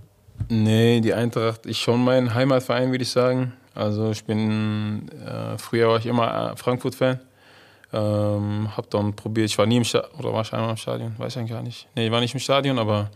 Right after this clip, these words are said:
ich hab die Spiele dann immer verfolgt im, im Fernseher oder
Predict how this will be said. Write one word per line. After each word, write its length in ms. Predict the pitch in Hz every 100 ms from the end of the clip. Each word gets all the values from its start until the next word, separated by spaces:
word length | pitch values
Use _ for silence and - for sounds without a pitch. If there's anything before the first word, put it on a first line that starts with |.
| - - - - _
ich 80 | -
hab 80 | 113
die 80 |
Spiele 240 | 120 131 123
dann 100 | 117
immer 220 | 123 120
verfolgt 500 | 120 110 127 127 123
im, 320 | 120 113 113
im 260 | 113 113 110
Fernseher 560 | - 127 131 139 139 131
oder 580 | 117 110 107 107 -